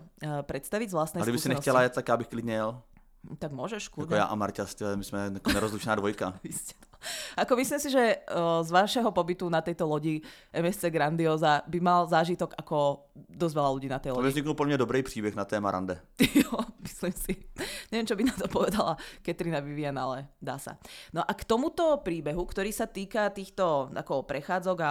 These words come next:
Speaker 1: účasti rodinných príslušníkov, mám ešte jeden, ale potrebujem ho nájsť. Dal by si mi chvíľočku? Niečo by si tuto takto porozprával?
Speaker 2: Určitě není žádný problém. Eh, přátelé, takže,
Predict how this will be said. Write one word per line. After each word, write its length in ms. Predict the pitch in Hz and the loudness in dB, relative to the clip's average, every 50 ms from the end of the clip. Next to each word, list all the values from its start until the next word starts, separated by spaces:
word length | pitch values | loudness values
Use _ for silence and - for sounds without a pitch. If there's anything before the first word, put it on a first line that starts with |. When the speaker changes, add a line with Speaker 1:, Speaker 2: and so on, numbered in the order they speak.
| - - | 0 -2
Speaker 1:
účasti 480 | 156 165 - 208 196 202 - - 175 | -4 -4 -4 -4 -4 -4 -4 -6 -4
rodinných 340 | 151 151 156 170 180 175 160 | -4 -4 -2 -2 -4 -4 -4
príslušníkov, 600 | - - 147 143 - 170 175 - 190 180 - 175 | -6 -10 -12 -10 -10 -10 -8 -8 -8 -6 -6 -4
mám 140 | 151 151 151 | -4 -4 -6
ešte 200 | 185 - - 190 | -6 -6 -4 -4
jeden, 320 | 143 123 123 131 147 185 208 - - - - - - | -4 -4 -4 -4 -4 -6 -8 -10 -16 -20 -20 -16 -10
ale 260 | - - 156 156 156 151 151 151 151 147 147 147 143 | -6 -2 -2 0 0 0 2 2 2 2 0 0 -2
potrebujem 1000 | - 160 175 - - 240 240 233 175 165 160 151 156 165 170 175 175 175 170 180 - - | -4 -8 -8 -6 -4 -4 -4 -4 -4 -2 -2 -2 0 0 0 -2 -2 -4 -6 -8 -10 -8
ho 140 | 147 147 | -6 -6
nájsť. 340 | 151 147 165 135 113 117 - - | -4 -4 -4 -6 -8 -8 -10 -10
Dal 140 | 143 135 135 | -8 -8 -8
by 80 | - 175 | -8 -8
si 120 | 175 - | -8 -6
mi 80 | 220 220 | -6 -6
chvíľočku? 580 | - - 139 143 156 190 - - - 160 175 - - | -6 -6 -6 -6 -6 -6 -8 -8 -10 -10 -10 -10 -14
Niečo 180 | 143 - - | -14 -10 -10
by 80 | 165 160 | -10 -10
si 100 | 160 170 | -10 -12
tuto 200 | 156 160 147 160 | -12 -12 -12 -12
takto 240 | 151 151 147 - 165 | -12 -12 -12 -12 -12
porozprával? 640 | - - - - - - 190 202 196 175 151 156 165 - - - | -12 -10 -10 -10 -8 -6 -6 -4 -4 -2 -4 -4 -6 -10 -16 -16
Speaker 2:
Určitě 280 | 98 - - 117 127 | -14 -10 -10 -8 -6
není 120 | 113 107 104 | -4 -4 -2
žádný 260 | 113 107 101 110 104 | -2 -2 -2 -2 -4
problém. 380 | - 107 107 117 113 98 98 - - - - - - - - - - - - _ - | -4 -4 -2 -2 -2 -4 -4 -8 -12 -20 -20 -20 -20 -20 -20 -20 -20 -20 -12 _ -4
Eh, 100 | 113 110 | -4 -2
přátelé, 560 | - - 127 127 127 165 156 143 113 98 101 - | 0 0 0 0 2 2 2 2 2 0 -2 -4
takže, 540 | - 120 117 113 104 110 120 113 107 98 | -4 -4 -4 -4 -2 0 0 0 0 -2